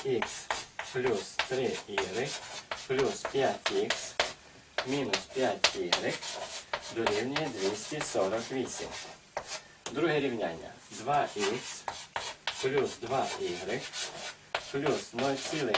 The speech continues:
п'ять десятих ікс і мінус нуль цілих п'ять десятих ігрек дорівнює вісімдесят шість. Згадуємо подібні члени.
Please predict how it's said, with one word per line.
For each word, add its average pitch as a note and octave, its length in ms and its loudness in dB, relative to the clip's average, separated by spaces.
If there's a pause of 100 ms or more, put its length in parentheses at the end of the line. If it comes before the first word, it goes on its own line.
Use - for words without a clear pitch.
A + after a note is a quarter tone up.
(120)
п'ять C#3 200 2
десятих A#2+ 640 0 (160)
ікс - 360 -2 (400)
і - 80 0
мінус A2+ 520 0
нуль G2 240 2
цілих D3 320 0
п'ять F#2 340 0
десятих - 480 0 (120)
ігрек D3 340 0 (600)
дорівнює A#2+ 500 0
вісімдесят F#2 640 0
шість. - 440 -2 (1800)
Згадуємо E3 600 2
подібні C3 480 -2
члени. F2+ 440 -2